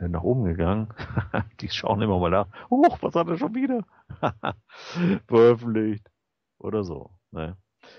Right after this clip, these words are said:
Aber es sind ja auch andere da dran, also da wird's noch eine Menge Überraschungen geben in diesem Jahr,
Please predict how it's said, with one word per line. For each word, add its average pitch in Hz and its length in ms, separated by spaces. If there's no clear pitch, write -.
Aber 160 160
es 139 80
sind 135 80
ja 110 80
auch 92 100
andere 98 280
da 80 120
dran, 82 460
also 76 480
da 87 240
wird's - 380
noch 85 280
eine - 100
Menge 101 320
Überraschungen 87 800
geben 85 380
in 113 120
diesem 92 240
Jahr, - 380